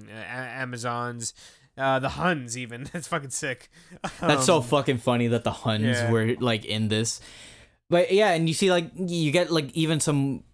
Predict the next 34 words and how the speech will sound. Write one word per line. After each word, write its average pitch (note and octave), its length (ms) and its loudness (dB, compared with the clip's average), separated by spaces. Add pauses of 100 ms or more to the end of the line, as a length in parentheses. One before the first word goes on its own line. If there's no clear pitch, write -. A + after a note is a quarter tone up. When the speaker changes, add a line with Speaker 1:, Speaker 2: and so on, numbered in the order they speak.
Speaker 2:
uh, C3 120 4
you C3 160 2
even E3 160 0
get D3+ 120 2
some D3+ 120 0
more C3+ 160 2
shots C#3 320 2
of B2+ 80 0
that A#2+ 180 2
one B2+ 300 2
Green B2 200 2
Lantern A2+ 420 0
that B2+ 140 2
shows B2+ 360 2
up, B2 320 2
and A#2+ 200 0 (220)
David F#3 420 2
Thewlis, F3+ 540 4 (240)
a - 80 2
special F#3+ 440 2
appearance E3 420 0
by D3 160 4
David D3+ 480 0
Thewlis D#3 440 2
reprising C#3 460 2
his C3 140 4
Speaker 1:
Yeah. A#2 80 2
Speaker 2:
role C#3 100 4
as B2 140 0
Ares, D3+ 580 0 (300)
who D3+ 160 2
gets D3+ 280 2
to D3+ 80 4
Speaker 1:
I B2+ 180 6